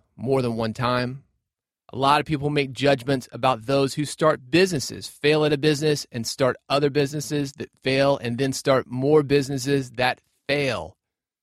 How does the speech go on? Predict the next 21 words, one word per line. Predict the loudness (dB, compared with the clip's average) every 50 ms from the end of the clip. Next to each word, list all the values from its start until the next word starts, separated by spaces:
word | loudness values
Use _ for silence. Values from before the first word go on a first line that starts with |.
| _ _ _ _ _ _ _ _
And | -2 -2
I've | 2 2
got | 2 2
my | 4 4 4
own | 4 4
judgment | 4 2 2 2 0 -4 -2
too. | 0 0 0 0 0 -4 -12 _ _ _ _ _ -8
And | -2 0
that | 0 0 -2
judgment | -2 0 0 2 2 0 0 -2 -2 -2 -4 -8 _
is | -6 -6 -6 -8 -12 _
keep | -10 -6 -4 -4 -4 -6 _ -4
going. | 0 2 4 4 6 4 4 2 0 -4 -8
If | -14 _ _ _ _ _ _ _ _ _ _ _ _ _ _ _ _ _
it's | -14 -6 -2
not | -2 -2 -2 -2
working | -2 -2 -2 -2 -4 -6
for | -6 -4 -4 -2
you, | 0 0 0
leave | 0 0 0 0 -2
it. | -4 -6 -8